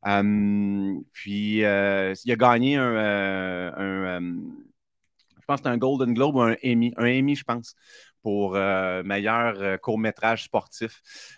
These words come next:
Le deuxième, le deuxième podcast que j'ai fait avec lui, on parle vraiment de son expédition à Everest, là, où, euh, entre autres, il est tombé dans une falaise. Euh, il a quasiment fini, euh, aveugle de son, euh, expédition parce qu'ils ont, ils ont eu une,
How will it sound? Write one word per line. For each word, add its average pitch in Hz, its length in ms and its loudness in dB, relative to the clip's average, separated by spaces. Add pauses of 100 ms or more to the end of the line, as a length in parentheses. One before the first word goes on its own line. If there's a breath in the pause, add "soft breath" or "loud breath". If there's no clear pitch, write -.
(120)
Le 101 140 2
deuxième, 127 600 4 (240)
le 107 180 -2
deuxième 113 460 0
podcast 127 320 2
que 120 60 -6
j'ai 120 80 -4
fait 123 100 -2
avec 104 260 0
lui, 127 80 0
on 120 80 2
parle 110 200 2
vraiment 120 400 4
de 127 60 -6
son 120 140 -2
expédition 107 560 -6
à 101 80 -2
Everest, 98 380 -4
là, 123 60 -8
où, 101 160 -2
euh, 95 140 0
entre 98 200 -4
autres, 117 120 -4
il 113 40 -4
est - 20 -6
tombé 107 220 -4
dans 120 160 -2
une 104 140 -8
falaise. 110 640 0 (420 soft breath)
Euh, 92 100 -6
il 95 80 -4
a 92 40 -4
quasiment 123 420 2
fini, 120 640 0
euh, 104 240 2
aveugle 110 540 0
de 98 100 -4
son, 101 300 -4
euh, 92 220 -4
expédition 113 720 -4
parce 104 160 -6
qu'ils 101 240 -4
ont, 98 180 -2
ils 95 100 -4
ont 95 140 -4
eu 107 100 -4
une, 101 240 -2